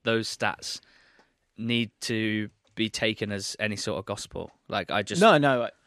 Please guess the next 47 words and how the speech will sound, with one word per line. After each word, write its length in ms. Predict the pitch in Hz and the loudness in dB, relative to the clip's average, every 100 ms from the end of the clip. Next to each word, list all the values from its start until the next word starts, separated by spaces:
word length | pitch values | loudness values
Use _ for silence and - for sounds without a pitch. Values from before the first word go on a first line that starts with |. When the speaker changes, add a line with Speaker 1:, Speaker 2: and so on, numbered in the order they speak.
| - - | -20 -4
Speaker 2:
but 160 | 220 - | 0 2
it, 80 | 127 | 6
Speaker 1:
and 100 | 143 | 6
I 40 | |
know 160 | 147 151 | 6 4
you're, 180 | 131 120 | 4 2
you're 300 | 127 123 123 | 0 0 0
not 140 | 113 | 0
saying 300 | - 131 117 | 4 4 8
that, 60 | 233 | 10
Speaker 2:
What 100 | 180 | 10
I'm 80 | 196 | 8
Speaker 1:
but, 100 | - | 8
you 60 | |
know, 40 | 214 | 8
Speaker 2:
saying 120 | 185 | 8
Speaker 1:
a-, 140 | 139 135 | 6 4
anything 400 | 139 123 127 110 | 2 4 4 4
of, 120 | 107 | 4
like, 180 | 110 92 | 2 2
you 140 | 107 | 0
have 160 | 107 - | -2 -4
to 80 | 107 | -6
spend 280 | 110 104 | -4 -4
fifty 300 | 110 - 104 | -6 -8 -6
million 320 | 104 107 104 104 | -4 -2 -2 -2
or 80 | |
more 160 | 104 101 | -4 -6
to 100 | 104 | -8
stay 220 | - 107 | -4 0
up, 240 | 104 - - | 0 -2 -4
I 140 | 101 | -6
just, 320 | - 101 - - - | -6 -10 -10 -14 -12
I 100 | 98 - - - _ - | -12 -12 -20 -20 _ -8
personally, 420 | - 113 - 98 | 0 0 0 -6
that's 120 | 87 | -6
just 140 | 104 - | -8 -6
not 140 | 107 | -6
at 120 | - 107 | -6 -6
all 280 | 101 98 101 | -6 -6 -8
the 140 | 98 | -8
way 160 | 101 98 | -6 -4
that 100 | 92 | -6
I 60 | |
think 240 | 101 104 107 | -6 -8 -8
about 260 | - 62 | -10 -10
things. 460 | - - - - | -10 -14 -14 -14